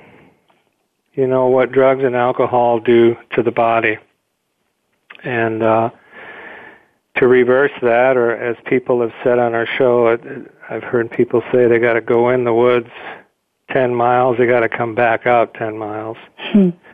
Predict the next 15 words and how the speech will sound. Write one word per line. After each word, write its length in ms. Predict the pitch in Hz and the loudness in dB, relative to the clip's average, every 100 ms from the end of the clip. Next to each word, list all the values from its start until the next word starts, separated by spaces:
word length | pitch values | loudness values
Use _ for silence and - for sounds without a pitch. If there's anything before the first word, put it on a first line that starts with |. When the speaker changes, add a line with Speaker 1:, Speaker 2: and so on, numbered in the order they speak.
| _ - | _ -4
Speaker 1:
And 80 | 127 | -2
it 80 | 117 | 0
can 160 | 131 | 0
be 120 | 120 127 | 2 0
pretty 320 | - 151 143 | 0 0 2
daunting 560 | 131 131 135 131 117 | 0 0 -2 -4 -6
when 240 | 117 117 113 - | -6 -8 -6 -4
physical 440 | 123 131 127 117 | -2 -2 -2 0
health 300 | 123 123 120 | 2 2 0
and, 120 | 113 - | -6 -6
and 240 | 120 117 | -6 -4
the 60 | 117 | -4
complications 800 | 131 123 123 - 139 139 127 113 | -2 -2 -2 0 0 0 -4 -2
of 160 | 113 107 | -2 0
that, 340 | 107 107 - | 0 0 -4